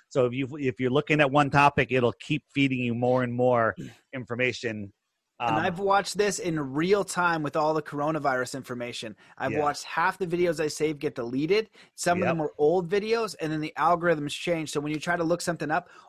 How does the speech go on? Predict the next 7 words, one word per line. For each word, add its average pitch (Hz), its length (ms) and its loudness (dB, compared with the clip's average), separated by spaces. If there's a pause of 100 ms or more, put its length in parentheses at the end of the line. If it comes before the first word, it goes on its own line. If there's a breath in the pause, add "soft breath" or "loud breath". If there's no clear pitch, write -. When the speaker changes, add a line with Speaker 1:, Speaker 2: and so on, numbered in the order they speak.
(160)
Speaker 2:
all 180 240 6
it'll 185 200 4
show 175 400 2
is, 143 180 0 (240 soft breath)
uh, 131 240 2
flat 165 520 0
earth 165 440 0